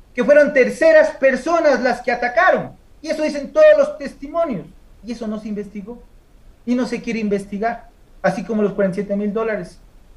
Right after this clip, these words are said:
Entonces, sí, es consecuencia de eso, y todo tiene que ver con que necesitaban bajarle el volumen, apagar a la Defensoría del Pueblo,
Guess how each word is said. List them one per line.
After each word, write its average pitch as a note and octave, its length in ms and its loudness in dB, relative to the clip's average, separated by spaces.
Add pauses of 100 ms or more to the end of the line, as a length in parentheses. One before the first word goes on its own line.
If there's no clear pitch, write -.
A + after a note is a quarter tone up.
Entonces, A3+ 520 0 (220)
sí, C4 320 0
es - 140 4
consecuencia B3 680 2
de A3+ 200 4
eso, C#4 320 0 (180)
y G3+ 120 -10
todo B3 280 0
tiene A#3+ 260 -6
que A#3 120 -2
ver B3 200 0
con G#3 160 -8
que A#3+ 380 -6
necesitaban G#3+ 800 -4
bajarle G3+ 480 0
el G3+ 80 0
volumen, G3+ 560 -4
apagar F#3+ 480 2
a B3 40 6
la - 100 4
Defensoría F3+ 480 -6
del F3+ 100 -2
Pueblo, G3+ 440 -4